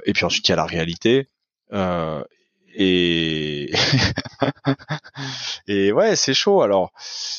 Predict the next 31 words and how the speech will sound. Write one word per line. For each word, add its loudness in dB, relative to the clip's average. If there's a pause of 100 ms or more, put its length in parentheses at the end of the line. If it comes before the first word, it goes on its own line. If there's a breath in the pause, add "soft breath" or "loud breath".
(140 loud breath)
euh, -2 (3750 loud breath)
je, 0
je, 2
je... 0
comment 2
est-ce 0
que, 0
comment -2
est-ce 0
que -10
concrètement -2
on 0
a 2
fait, 2
euh, 2 (1700 loud breath)
déjà, 4
je 0
pense 0
que -2
c'était 0
important, 2
euh, -6
c-, -8
cet 0
équilibre 2
entre 0
Agathe -2
et 0
moi, 2
c'était -2
important. 0